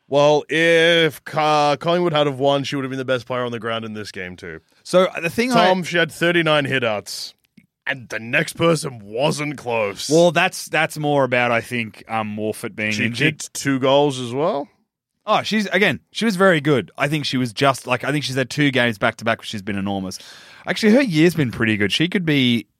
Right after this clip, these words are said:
Speaker 2: a smoky for an All-Australian ruck position, maybe.
Speaker 1: Statistically speaking, she had a much better game this week than she did last week, just to give you an indication of the damage
Speaker 2: Ah,
Speaker 1: she
Speaker 2: but the
Speaker 1: did.
Speaker 2: vibe last week.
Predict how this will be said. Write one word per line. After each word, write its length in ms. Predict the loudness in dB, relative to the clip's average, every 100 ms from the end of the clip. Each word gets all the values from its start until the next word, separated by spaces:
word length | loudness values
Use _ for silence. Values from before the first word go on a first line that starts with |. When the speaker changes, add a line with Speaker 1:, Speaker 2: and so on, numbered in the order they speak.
| _ -12
Speaker 2:
a 80 | -10
smoky 480 | -4 0 0 -2
for 200 | -4 -2
an 60 | 0
All-Australian 580 | 0 0 -2 -2 -2 -2
ruck 220 | -4 -4
position, 400 | -8 -6 -6 -8
maybe. 160 | -8 -8
Speaker 1:
Statistically 880 | -10 -10 -8 0 2 2 -2 0
speaking, 460 | 0 2 0 0 -2
she 160 | 0 2
had 80 |
a 40 | 2
much 380 | 2 2 2 0
better 200 | -2 -2
game 240 | -2 -2
this 200 | -4 -6
week 140 | -10
than 100 | -10
she 140 | -12 -12
did 120 | -8
last 280 | -4 -4 -6
week, 140 | -10
just 180 | -8 -8
to 60 | -6
give 140 | -8
you 100 | -6
an 80 | -6
indication 460 | -6 -6 -6 -6 -6
of 40 |
the 80 | -8
damage 240 | -4 -2
Speaker 2:
Ah, 140 | 0 0
Speaker 1:
she 60 | 0
Speaker 2:
but 60 |
the 80 | -4
Speaker 1:
did. 120 | -6
Speaker 2:
vibe 540 | -2 0 2 4 4 2
last 420 | 0 0 -4 -8
week. 280 | -8 -6